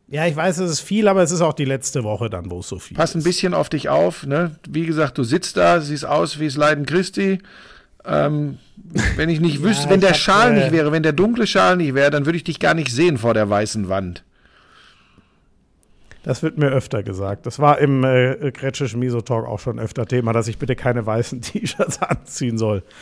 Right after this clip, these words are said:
Speaker 2: Nee, pass
Speaker 1: So.
Speaker 2: wirklich auf dich auf, ne?
Speaker 1: Muss
Speaker 2: Und,
Speaker 1: ich
Speaker 2: und, und da, da ist mir jetzt ehrlich gesagt scheißegal, wo es für dich beruflich hingeht. Da muss auch die Steigbügelhalterei von mir jetzt irgendwann mal aufhören. Aber ich mache mir ja auch Gedanken um die Menschen, mit denen ich zu tun habe. Das ist etwas,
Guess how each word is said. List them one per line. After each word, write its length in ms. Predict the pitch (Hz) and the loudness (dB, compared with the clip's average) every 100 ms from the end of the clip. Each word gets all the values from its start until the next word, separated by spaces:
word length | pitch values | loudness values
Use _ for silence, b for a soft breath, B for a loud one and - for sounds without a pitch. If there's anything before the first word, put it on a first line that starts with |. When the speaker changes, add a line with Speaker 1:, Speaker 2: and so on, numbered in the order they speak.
| B | B
Speaker 2:
Nee, 140 | 131 147 | -2 2
pass 200 | 170 170 | 2 4
Speaker 1:
So. 80 | |
Speaker 2:
wirklich 180 | 170 147 | 4 4
auf 100 | 160 | 0
dich 200 | - 147 | -2 0
auf, 240 | 147 165 175 | 2 2 2
ne? 140 | 156 | 0
Speaker 1:
Muss 80 | 175 | 0
Speaker 2:
Und, 60 | 143 | -2
Speaker 1:
ich 120 | - | -4
Speaker 2:
und, 200 | 143 131 | -10 -10
und 140 | 135 | -6
da, 80 | 139 | -6
da 180 | 139 127 | -4 -4
ist 180 | 147 - | -4 -2
mir 80 | 147 | 0
jetzt 180 | 139 131 | 0 0
ehrlich 220 | 139 131 | -4 -2
gesagt 260 | 143 135 | -2 -2
scheißegal, 600 | - 139 147 127 123 139 135 B B B B B - | 0 -2 -2 0 2 2 0 B B B B B -4
wo 100 | 143 | -2
es 60 | |
für 140 | - 135 | -2 -4
dich 180 | 139 | -4
beruflich 420 | 131 113 170 165 151 | -4 -2 0 -2 -4
hingeht. 320 | 165 160 151 | -4 -2 -2
Da 60 | |
muss 160 | 131 139 | -2 -4
auch 100 | 135 | -4
die 120 | 123 | -6
Steigbügelhalterei 1040 | 120 131 143 - 139 127 127 135 120 120 143 | -2 0 0 -2 -2 0 0 -2 0 0 0
von 140 | 139 | -2
mir 100 | 135 | -2
jetzt 180 | 135 127 | -4 -4
irgendwann 320 | 135 127 123 | -4 -4 -2
mal 120 | 110 | -2
aufhören. 500 | 113 147 - 160 143 - B B B - | -2 -4 -2 -2 -2 -6 B B B -4
Aber 300 | 127 120 120 | -2 2 0
ich 120 | 117 | 0
mache 260 | 127 123 131 | -4 -4 -2
mir 120 | 120 | 0
ja 100 | 113 | 0
auch 160 | 113 - | -2 -4
Gedanken 360 | 110 208 131 | -6 -6 -4
um 100 | 127 | -4
die 100 | 120 | -2
Menschen, 400 | 117 127 143 127 | 0 2 0 -2
mit 160 | 113 104 | -4 -4
denen 160 | 113 117 | -6 -8
ich 80 | |
zu 120 | - 120 | -8 -6
tun 260 | 117 117 | -4 -2
habe. 220 | 120 131 | 0 0
Das 140 | 127 127 | -2 -2
ist 120 | 139 | -4
etwas, 440 | 160 131 147 - | -4 0 0 -2